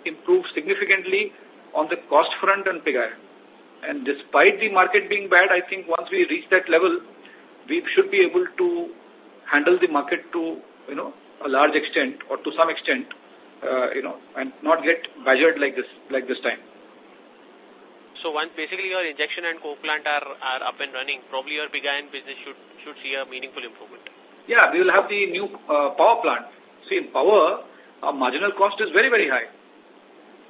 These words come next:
Speaker 2: Right.
Speaker 1: So a power plant, so we have an old power plant which is twenty-five years old.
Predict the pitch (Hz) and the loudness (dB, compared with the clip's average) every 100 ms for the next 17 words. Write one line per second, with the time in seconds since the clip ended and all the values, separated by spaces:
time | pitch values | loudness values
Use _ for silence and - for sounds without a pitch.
0 | - 110 104 175 - 165 196 - 196 202 | -18 -14 -4 -2 0 4 4 6 6 4
1 | 160 - 165 180 190 175 196 196 180 185 | 2 -2 0 2 2 4 4 4 2 2
2 | 190 190 165 170 180 175 170 170 160 139 | 2 0 -2 -6 -6 -4 0 4 4 2
3 | 120 113 | -2 -6